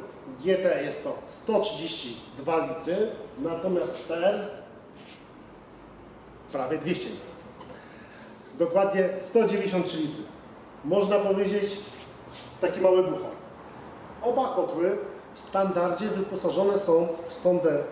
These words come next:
lambda, która wpływa na efektywność spalania drewna. To bardzo ważna informacja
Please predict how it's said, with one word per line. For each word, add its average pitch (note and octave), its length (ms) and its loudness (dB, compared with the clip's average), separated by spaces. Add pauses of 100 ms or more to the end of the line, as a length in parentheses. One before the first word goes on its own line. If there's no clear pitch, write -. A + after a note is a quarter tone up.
(160)
lambda, D#3+ 640 2 (180)
która E3+ 260 2 (200)
wpływa A#3+ 840 0
na F3+ 140 -2
efektywność F#3+ 600 -2
spalania D3 560 -2 (360)
drewna. E3+ 400 4 (480)
To E3+ 80 4
bardzo C4 360 2
ważna A3+ 260 4
informacja F#3+ 480 2